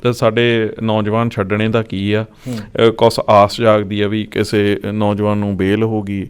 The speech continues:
Speaker 2: ਹੂੰ।
Speaker 1: ਤੇ ਸ਼ਾਇਦ ਆ ਜੂਗੇ ਚੱਕ ਕੇ ਹੋਰ ਕਿਸੇ ਨੂੰ। ਹੁਣ ਇਹਨਾਂ ਨੂੰ ਵੀ ਉੱਥੇ ਹੀ ਭੇਜੂਗੇ,
Speaker 2: ਹੂੰ, ਹੂੰ, ਹੂੰ।
Speaker 1: ਹਨਾ? ਸੋ ਇਹ ਮੈਨੂੰ ਯਾਦ ਆ ਉਹਨਾਂ ਦਿਨਾਂ 'ਚ ਜਦੋਂ, ਅ, ਉ-, ਉਦੋਂ, ਅ, ਫੋਰਸ ਆਈ ਸੀ ਪੰਜਾਬ 'ਚ, ਲੱਖ ਦੇ ਨੰਬਰਾਂ 'ਚ ਫੋਰਸ ਆਈ ਸੀ।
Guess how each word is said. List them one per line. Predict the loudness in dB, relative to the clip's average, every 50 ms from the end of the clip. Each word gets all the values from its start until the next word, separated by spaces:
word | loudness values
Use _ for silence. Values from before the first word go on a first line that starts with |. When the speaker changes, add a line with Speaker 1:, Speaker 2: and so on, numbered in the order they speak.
| -10 -12 -10
Speaker 2:
ਹੂੰ। | -10 -8 -8 -8 -8 -10 -8 -4
Speaker 1:
ਤੇ | -2 0 0 0 0 -2 -4 -4
ਸ਼ਾਇਦ | -2 2 4 4 4 4
ਆ | 2 2 2 2 2 2
ਜੂਗੇ | 2 -2 -4 -4 -6 -6 -2
ਚੱਕ | -2 -2 -2 -2
ਕੇ | -2 -2 -2
ਹੋਰ | 0 0 0 -2 0 -2 -4 -6 -4
ਕਿਸੇ | -6 -6 -4 -2 -4
ਨੂੰ। | 0
ਹੁਣ | 0 2 2 2
ਇਹਨਾਂ | 2 2 2 2 2
ਨੂੰ | 2 0
ਵੀ | 0 0
ਉੱਥੇ | -2 -2 -2 -4
ਹੀ | -2
ਭੇਜੂਗੇ, | -2 -4 -2 -2 -4 -4 -4 -8 -10 -10
Speaker 2:
ਹੂੰ, | -12 -12 -10
ਹੂੰ, | -10 -10 -10 -12
ਹੂੰ। | -10 -4 -2
Speaker 1:
ਹਨਾ? | -2 -2 -2 -4 -10 -18 -20 -20 -20 2
ਸੋ | 6 8 8 8 8 6 6
ਇਹ | 4 4
ਮੈਨੂੰ | 6 4 4 4 4
ਯਾਦ | 6 8 10 10 10 8 8
ਆ | 6 4
ਉਹਨਾਂ | 6 4 2 0 0 -2 0 0 0
ਦਿਨਾਂ | 0 0 0 0 0 0
'ਚ | -2 -4
ਜਦੋਂ, | -2 -2 -2 0 0 -2 -2 -4 -4 -6 -6
ਅ, | -6 -4 -2 0 0 0 -2
ਉ-, | -4 -6 -6 -8 -12 _ _
ਉਦੋਂ, | -6 -4 -4 -2 -2 -2 -2 -4 -6 -6
ਅ, | -8 -6 -6 -4 -4 -4 -4 -6
ਫੋਰਸ | -10 0 2 4 4 4 4 4
ਆਈ | 4 4 4 4
ਸੀ | 0 -6
ਪੰਜਾਬ | -6 -4 -2 0 2 2 2 2 0
'ਚ, | -2
ਲੱਖ | -2 2 2 2 2 2 0 -2
ਦੇ | 4 4 4 4
ਨੰਬਰਾਂ | 4 2 2 2 4 4 4 2
'ਚ | 0
ਫੋਰਸ | -6 -6 -6 -4 -2 0
ਆਈ | 0 0 0
ਸੀ। | -2 -4 -6 -6 -8